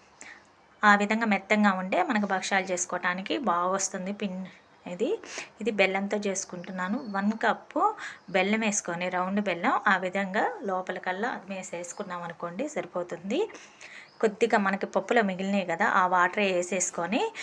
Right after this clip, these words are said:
మనకు పాకం ఏం అవసరం లేదండి. ఈ విధంగా కలుపుకుంటే సరిపోతుంది. పచ్చి కొబ్బరి ఒక అర కప్పు వేసుకుంటే ఈ భక్షాలకు చాలా టేస్ట్గా ఉంటుంది. ఇది మొత్తం బాగా కలుపుకోవాలండి. ఇది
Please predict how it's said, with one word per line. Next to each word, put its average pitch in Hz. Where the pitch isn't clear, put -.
మనకు 214
పాకం 190
ఏం 214
అవసరం 190
లేదండి. 175
ఈ -
విధంగా 185
కలుపుకుంటే 180
సరిపోతుంది. 175
పచ్చి 208
కొబ్బరి 202
ఒక 214
అర 196
కప్పు 185
వేసుకుంటే 190
ఈ 196
భక్షాలకు 180
చాలా 175
టేస్ట్గా 185
ఉంటుంది. 202
ఇది 226
మొత్తం 220
బాగా 196
కలుపుకోవాలండి. 185
ఇది 226